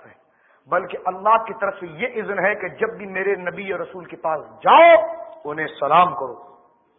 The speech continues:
انہیں تسلی دو، اس کے بعد پیغام بھیجو۔ حضرت اسرائیل نے اس ترتیب سے ہٹ کر بات کی، اور حضرت موسیٰ کلیم اللہ تھے، اور گویا کہ ان کے جلال کا اندازہ پھر آپ کے سامنے ہے۔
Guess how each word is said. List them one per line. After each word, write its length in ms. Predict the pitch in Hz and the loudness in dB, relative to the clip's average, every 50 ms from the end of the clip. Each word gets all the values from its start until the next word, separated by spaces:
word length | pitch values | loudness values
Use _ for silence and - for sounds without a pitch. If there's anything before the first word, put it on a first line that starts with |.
| _ _ _ _ _ _ _ | _ _ _ _ _ _ _
انہیں 240 | - 165 185 190 185 - | -6 -4 -4 -4 -2 -2
تسلی 380 | 196 185 - - 254 277 320 320 | -4 -2 0 0 2 2 2 4
دو، 140 | 277 269 240 190 - - - - - - - - - 277 | 6 6 6 6 4 0 -6 -12 -14 -16 -6 -2 0 0
اس 60 | 262 - | 0 0
کے 80 | - 262 | 0 4
بعد 280 | - 247 302 339 330 - | 8 8 8 8 8 6
پیغام 300 | 311 294 294 320 320 - | 6 6 8 6 8 8
بھیجو۔ 280 | 262 277 269 269 240 - - - - - - - - - - | 6 6 8 6 4 4 2 -4 -10 -14 -16 -20 -20 -6 0
حضرت 340 | - 247 254 285 277 277 285 285 | 2 2 4 4 4 4 4 2
اسرائیل 560 | 285 269 254 262 269 269 262 269 294 302 294 285 285 | 2 2 2 4 6 8 8 8 8 4 2 0 2
نے 140 | 294 302 302 294 294 - - - - - - _ _ _ - 254 | 4 6 6 4 2 -2 -10 -16 -20 -20 -20 _ _ _ -14 -14
اس 100 | - - - - | -14 -14 -4 -2
ترتیب 540 | 240 226 - - - 240 262 269 294 - - - | -2 -2 -2 -4 -10 -12 -10 -8 -8 -10 -10 -6
سے 120 | 254 214 - - - - | -4 -4 -4 -4 -2 0
ہٹ 180 | - 339 - - | 2 2 2 4
کر 140 | 339 320 320 | 4 6 8
بات 260 | 302 302 311 302 - | 8 8 8 6 4
کی، 160 | - 302 302 294 285 294 - - - - - - - _ | 2 2 2 0 -2 -6 -12 -20 -20 -20 -20 -20 -20 _
اور 160 | - 156 160 143 143 | -6 -6 -6 -2 -2
حضرت 400 | 160 170 165 180 180 180 - 175 180 175 160 | -2 -2 -2 -4 -4 -6 -6 -4 -4 -4 -4
موسیٰ 460 | 165 170 175 170 156 - 190 175 170 165 165 - | -6 -10 -12 -12 -6 -2 2 2 2 2 0 -4
کلیم 280 | 165 160 156 156 151 151 | -8 -8 -8 -8 -10 -12
اللہ 340 | 147 147 147 151 156 147 151 147 - | -14 -8 -6 -4 -2 -2 -4 -6 -10
تھے، 120 | - 160 160 - _ _ _ _ _ _ _ _ _ _ _ - | -14 -18 -20 -20 _ _ _ _ _ _ _ _ _ _ _ 0
اور 180 | 160 175 175 165 170 175 | 2 2 2 0 0 -2
گویا 200 | 190 190 180 180 | 0 0 0 0
کہ 140 | 180 185 180 | 0 -4 -8
ان 120 | 180 175 | -10 -8
کے 140 | 175 180 175 | -8 -10 -6
جلال 340 | 147 165 165 170 180 185 185 | -4 0 2 2 2 2 2
کا 120 | 185 180 | -2 -6
اندازہ 400 | 185 185 185 185 180 180 185 180 | -6 -4 0 0 2 2 0 -2
پھر 100 | - 170 | -2 0
آپ 160 | 160 165 160 - | 0 0 0 -2
کے 60 | 180 | -2
سامنے 300 | - 180 202 220 226 220 | 0 0 0 2 2 2
ہے۔ 100 | 233 | 2